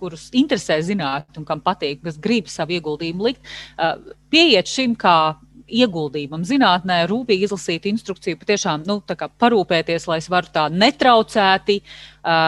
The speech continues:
un precīzi instrukcijām izdarīt. Jo kāpēc tas ir svarīgi? Attieksmes ir kaut kas, kas mainās. Un, ā, arī Harvard Universitātes pētījumos, kur vāc datus jau ilgāku laiku atpakaļ, nu, viņi nav tik ieinteresēti tajā, kas notiek Latvijā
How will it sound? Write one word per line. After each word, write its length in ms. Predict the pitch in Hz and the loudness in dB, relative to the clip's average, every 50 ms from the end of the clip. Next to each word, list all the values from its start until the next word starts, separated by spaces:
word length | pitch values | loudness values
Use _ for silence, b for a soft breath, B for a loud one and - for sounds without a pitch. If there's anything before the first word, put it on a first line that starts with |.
| 156 - - | 0 0 -2
un 180 | 190 185 180 175 - _ - | -2 -2 -4 -6 -6 _ 4
precīzi 720 | 214 214 247 240 - - 226 190 185 180 170 165 185 190 | 4 4 4 4 0 0 0 0 0 0 -2 -4 -4 -4
instrukcijām 760 | 214 - - 185 - _ - 185 165 160 160 160 156 160 151 - _ | -4 -6 -6 -10 -10 _ -8 -6 -4 -2 0 0 -2 -2 -6 -12 _
izdarīt. 600 | - 233 220 - 165 151 139 135 151 - _ _ _ _ | -4 -4 -2 -2 -4 -6 -6 -10 -14 -18 _ _ _ _
Jo 160 | 214 220 196 185 | 0 2 2 2
kāpēc 320 | - 294 302 311 233 - - | 2 0 2 2 -2 -4 -6
tas 120 | - - | -10 -10
ir 80 | 202 - | -10 -8
svarīgi? 540 | - 214 220 202 160 139 139 160 196 247 B B B B B B B B B - | -4 -2 -2 -2 -2 -4 -6 -8 -10 -12 B B B B B B B B B 0
Attieksmes 1120 | 220 285 - _ _ 233 202 175 165 165 - - - - 190 208 254 - - - - - - _ _ _ _ _ 208 | 0 0 0 _ _ -6 -4 -4 -4 -6 -6 -10 -10 -8 -6 -6 -6 -8 -10 -14 -16 -18 -20 _ _ _ _ _ -4
ir 140 | 202 196 - | -4 -2 -2
kaut 220 | - 196 185 - - | -4 -6 -6 -4 -2
kas, 300 | 226 240 262 - - - - | -2 -2 -2 -6 -10 -14 -10
kas 260 | - 202 190 - - | -10 -10 -10 -8 -4
mainās. 880 | 208 208 202 202 208 208 214 220 220 190 147 - - - - - - - _ _ _ _ _ _ _ _ _ _ _ B B B B B B B B B B _ | -2 0 0 2 2 2 2 0 0 0 -2 -4 -6 -12 -18 -18 -18 -20 _ _ _ _ _ _ _ _ _ _ _ B B B B B B B B B B _
Un, 280 | - 202 202 196 196 196 | -2 -2 -2 -2 -2 -2
ā, 140 | 190 185 185 185 180 170 - - | 0 2 2 2 2 2 2 2
arī 480 | 202 220 247 240 226 220 220 214 - - - | 2 4 4 4 2 2 0 -2 -6 -10 -2
Harvard 360 | - 240 247 240 226 202 185 | 0 0 2 2 2 0 0
Universitātes 500 | 226 220 208 180 156 - 170 165 - - - | 0 -2 -2 -2 -2 -2 -2 -2 -2 0 0
pētījumos, 580 | 202 208 220 220 180 165 156 165 160 160 - - | 0 0 2 0 -2 -2 -2 -6 -8 -8 -10 -10
kur 120 | 196 185 208 | -4 0 2
vāc 200 | 196 175 165 151 - | 2 2 2 2 0
datus 280 | 180 165 - - - | 0 0 0 -4 -8
jau 80 | 180 160 | -6 -4
ilgāku 360 | 180 196 202 180 156 - 180 | -2 0 0 0 0 0 -2
laiku 200 | 170 165 - 226 | 0 2 2 0
atpakaļ, 400 | 262 - 240 - - 180 - 214 | 0 0 -4 -2 -2 -2 0 0
nu, 80 | 240 220 | -2 -2
viņi 200 | 240 285 247 233 | 0 0 0 2
nav 220 | 208 214 233 233 - | 2 2 2 0 -2
tik 160 | 214 - 208 | -4 -4 -2
ieinteresēti 640 | 208 202 190 156 175 - - - 147 139 151 - - | 0 0 0 -2 -6 -10 -6 -6 -4 -4 -6 -6 -4
tajā, 320 | - 233 226 175 147 143 147 | -2 0 0 2 0 -2 -4
kas 180 | - - - - | -8 -12 -10 -10
notiek 320 | 165 160 - 135 135 - | -8 -6 -6 -8 -8 -6
Latvijā 520 | 147 156 156 - _ 156 143 - - - | -6 -8 -8 -8 _ -12 -12 -10 -12 -14